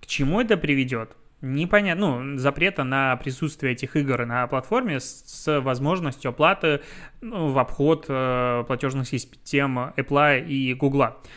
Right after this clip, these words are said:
К чему это приведёт? Непонятно. Здесь мне нравится, что в статье предлагается, что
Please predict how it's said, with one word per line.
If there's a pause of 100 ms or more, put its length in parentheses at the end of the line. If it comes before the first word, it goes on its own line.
(200)
К
чему
это
приведёт?
Непонятно.
Здесь (520)
мне
нравится,
что
в
статье
предлагается,
что